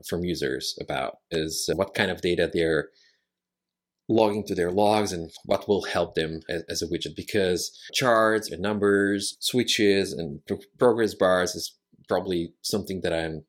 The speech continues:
that I'm really sure that, that people will use, but I haven't seen how it's, it's very personal. So I just wanna hear, like, what,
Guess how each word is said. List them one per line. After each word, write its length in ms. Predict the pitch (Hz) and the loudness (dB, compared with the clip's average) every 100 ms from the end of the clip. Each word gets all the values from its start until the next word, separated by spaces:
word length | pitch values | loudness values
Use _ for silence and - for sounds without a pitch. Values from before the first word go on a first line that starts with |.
| _ | _
that 100 | - | -8
I'm 140 | 82 85 | -6 -2
really 160 | 101 | 0
sure 280 | 95 - 95 | 0 2 2
that, 360 | 80 80 80 - | 2 -2 -4 -8
that 120 | - | -10
people 280 | 92 82 80 | -8 -6 -4
will 100 | 82 | -2
use, 240 | 110 135 | 2 2
but 260 | 101 90 - - - _ _ _ _ _ _ _ - | 2 0 0 -6 -20 _ _ _ _ _ _ _ -2
I 20 | |
haven't 300 | 139 139 117 | 0 0 -2
seen 220 | 101 85 | -2 -2
how 400 | 90 76 73 - - - | 0 0 0 -6 -16 -12
it's, 280 | 71 - - _ - | -10 -10 -10 _ -4
it's 180 | 110 - | -4 0
very 180 | 123 123 | 0 0
personal. 420 | - 104 - 76 | 2 0 0 -4
So 220 | 78 90 | -2 0
I 120 | 67 - - | 0 -2 -6
just 160 | - | -4
wanna 160 | 101 92 | -4 -4
hear, 240 | - 82 | -2 -2
like, 180 | 80 76 - | -2 -4 -4
what, 160 | - | -6